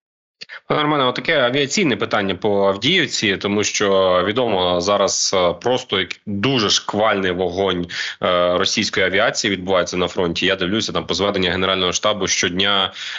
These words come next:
е, я навіть яко-, якось підрахував, в один з попередніх днів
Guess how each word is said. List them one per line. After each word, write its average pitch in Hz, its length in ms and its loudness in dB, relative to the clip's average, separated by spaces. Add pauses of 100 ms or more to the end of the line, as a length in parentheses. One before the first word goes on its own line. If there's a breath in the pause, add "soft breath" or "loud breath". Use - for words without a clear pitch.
(120)
е, 87 60 0 (340)
я 95 100 0
навіть 98 180 -2
яко-, 104 140 -4
якось 95 260 0
підрахував, 98 600 0
в - 20 0
один 92 180 0
з 92 40 -12
попередніх 92 480 -2
днів 127 580 -2